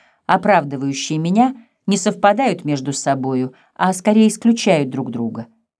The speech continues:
Вся эта путаница, а ничем иным это сновидение не является,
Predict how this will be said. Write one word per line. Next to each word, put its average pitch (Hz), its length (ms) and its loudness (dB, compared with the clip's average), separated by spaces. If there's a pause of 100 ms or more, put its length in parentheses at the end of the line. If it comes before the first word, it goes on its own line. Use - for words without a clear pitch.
(540)
Вся 269 180 0
эта 247 180 2
путаница, 147 720 -4 (640)
а 151 80 2
ничем 165 420 0
иным 226 340 8
это - 200 -4
сновидение 156 580 0
не 165 180 0
является, 127 680 -4